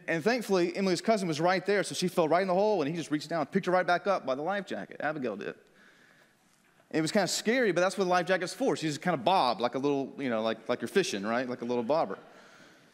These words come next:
But imagine if she wasn't wearing a life jacket. How you, how would you have gotten to her? 'Cause it's in between that little foot there, the do-, dock and boat, and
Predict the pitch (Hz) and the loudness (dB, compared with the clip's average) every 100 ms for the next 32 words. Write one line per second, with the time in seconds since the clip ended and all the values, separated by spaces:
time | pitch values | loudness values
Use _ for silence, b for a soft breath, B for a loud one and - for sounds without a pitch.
0 | B B B B B - 220 269 311 262 | B B B B B -6 0 2 2 0
1 | 226 240 254 233 240 285 247 117 101 - | 0 0 0 0 -2 -2 -2 -4 -6 -12
2 | 71 - - 311 B B B B B 131 | -16 -16 -18 -20 B B B B B -2
3 | 175 214 233 220 254 247 233 233 214 262 | 0 0 2 2 2 2 2 2 2 0
4 | 254 190 170 180 120 110 135 135 135 208 | 0 -4 0 0 0 -4 -6 -6 -4 -4
5 | 190 180 196 190 160 175 156 - 202 165 | -4 -4 -4 0 0 0 -4 -2 -2 0
6 | 175 185 170 123 107 135 156 - 160 185 | -2 -2 -2 -6 -10 -4 -4 -2 0 0
7 | 180 147 143 185 151 | 0 -2 0 0 -2